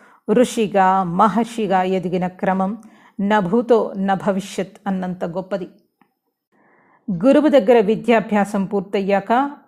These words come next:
అందరు శిష్యుల వలనే తను కూడా గుప్పెడు లవంగాలను ఇచ్చేసి గురు రుణం తీర్చుకుందాము అనుకున్న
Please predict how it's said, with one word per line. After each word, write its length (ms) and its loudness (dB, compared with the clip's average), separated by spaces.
అందరు 360 4
శిష్యుల 400 -2
వలనే 440 0
తను 180 2
కూడా 380 2
గుప్పెడు 420 4
లవంగాలను 680 2
ఇచ్చేసి 800 -2
గురు 280 2
రుణం 300 0
తీర్చుకుందాము 920 -2
అనుకున్న 540 -4